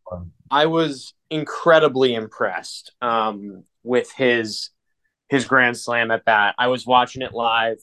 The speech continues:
Speaker 2: and he just battled, like, the whole at bat, and, like, he's been doing it, like, you know, day in and day out, where he just, you know, he gets a hit, or he'll, he'll foul pitches off until he gets one that he can, like, put into play. Um,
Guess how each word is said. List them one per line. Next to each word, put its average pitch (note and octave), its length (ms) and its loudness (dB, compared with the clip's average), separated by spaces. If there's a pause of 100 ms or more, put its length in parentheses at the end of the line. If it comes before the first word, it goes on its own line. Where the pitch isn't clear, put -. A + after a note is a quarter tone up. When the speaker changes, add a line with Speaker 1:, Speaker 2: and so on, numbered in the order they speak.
(140)
Speaker 2:
and A2+ 340 -10 (720)
he G#3 260 -2
just F3+ 320 2
battled, B2+ 520 2 (220)
like, A#2+ 200 -8
the C3 140 -2
whole D#3 420 6
at C#3 120 4
bat, A#2+ 340 2 (100)
and, C3+ 160 -8
like, A#2+ 240 -2 (540)
he's F3+ 140 -2
been F3+ 140 2
doing G3 240 6
it, F#3+ 160 0
like, D#3 220 2 (460)
you - 120 -18
know, C#3 160 -14
day D3 220 0
in D3 80 -2
and C3+ 140 -10
day C3+ 200 -2
out, C3+ 160 0
where A#2 120 -6
he C#3 160 -12
just, C3+ 280 -8
you C3 60 -6
know, A2+ 80 -2
he B2 140 -6
gets C#3+ 200 4
a D#3 80 4
hit, C#3 340 2 (140)
or B2 180 0
he'll, A#2+ 340 2 (520)
he'll C#3 120 0
foul D3+ 400 4
pitches D3+ 320 -10
off C3 280 -2
until C3+ 260 -10
he C3+ 80 -2
gets B2+ 260 -2
one B2+ 140 -6
that B2 100 -8
he B2+ 120 -8
can, B2 160 -6
like, A2+ 200 0
put C#3 200 2
into C3 180 4
play. A2 560 2 (540)
Um, G2 600 -2